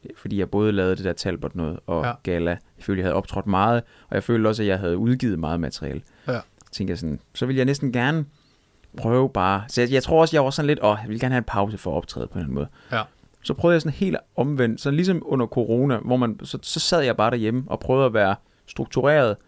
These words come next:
Speaker 1: og så skrive hver dag.
Speaker 2: Ja.
Speaker 1: Og meget.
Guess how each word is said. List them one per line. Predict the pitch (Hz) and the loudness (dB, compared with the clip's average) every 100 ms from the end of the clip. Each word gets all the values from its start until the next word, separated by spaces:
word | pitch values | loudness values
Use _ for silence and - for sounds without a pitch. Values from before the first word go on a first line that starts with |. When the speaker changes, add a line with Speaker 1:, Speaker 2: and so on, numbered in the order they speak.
| _ _ _ _ _ - | _ _ _ _ _ -4
Speaker 1:
og | 117 | -2
så | 131 | 0
skrive | - - 131 139 147 139 - _ _ _ _ _ _ - | -2 2 4 6 6 2 -6 _ _ _ _ _ _ -2
hver | 110 131 | 2 4
dag. | 104 73 - _ _ _ - | 2 -4 -14 _ _ _ -10
Speaker 2:
Ja. | 127 - | -8 -4
Speaker 1:
Og | 107 | 0
meget. | 104 104 110 120 | 4 6 6 6